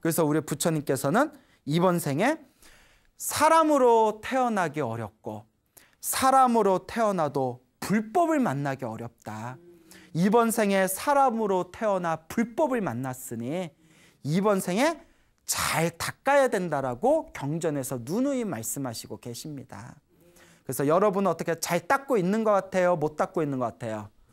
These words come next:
음, 됐어요. <laughs> 예, 그래요. 뭐, 뭐, 자기 길 자기가 가는 거지. 이와 같이 우리가 지은 이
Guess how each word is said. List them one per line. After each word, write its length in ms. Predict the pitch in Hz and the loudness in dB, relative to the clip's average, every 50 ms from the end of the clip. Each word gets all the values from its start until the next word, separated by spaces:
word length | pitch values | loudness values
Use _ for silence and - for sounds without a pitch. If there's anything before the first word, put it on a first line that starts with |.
| - - _ - - - _ _ _ - - - - - - - - - - - | -20 -20 _ -20 -20 -20 _ _ _ -20 -20 -20 -20 -20 -20 -20 -20 -20 -16 -12
음, 260 | - 143 147 127 95 - | -10 -8 -8 -8 -10 -10
됐어요. 580 | - - 165 - 175 165 - - 240 254 226 190 | -8 -8 -8 -6 -6 -6 -2 0 0 2 2 2
<laughs> 80 | 190 - | 4 4
예, 280 | 262 247 254 262 247 | 4 4 6 4 4
그래요. 400 | - - - 233 - 226 220 196 | 4 4 4 4 4 6 4 4
뭐, 140 | 170 165 180 180 247 262 247 226 - 151 | 4 2 0 -2 -2 -6 -8 -10 -6 -2
뭐, 200 | 151 151 143 143 - - - | -2 -2 -2 -2 -8 -10 -6
자기 240 | - - 196 190 220 | -2 0 0 0 2
길 140 | 196 202 185 | 2 0 0
자기가 300 | - - 165 160 196 180 | 0 -2 0 2 2 2
가는 200 | 170 156 143 151 | 2 2 0 0
거지. 300 | 147 143 127 143 165 220 302 349 - - - - - - - - - - - - - - - - - _ - | 0 -2 0 2 2 2 2 0 -2 -8 -12 -12 -12 -12 -12 -12 -14 -14 -16 -16 -18 -20 -20 -20 -20 _ -2
이와 260 | 139 175 202 220 202 | 0 2 4 4 4
같이 420 | 190 180 185 - - 160 156 151 | 4 2 0 -2 -2 -2 -2 0
우리가 640 | 143 175 180 220 233 196 220 208 208 208 202 196 - | 0 0 0 0 2 4 4 6 6 6 4 2 0
지은 440 | - - - 175 180 175 175 170 131 | -2 -2 0 2 2 2 2 0 -2
이 220 | 160 160 156 160 | -4 -2 -2 -2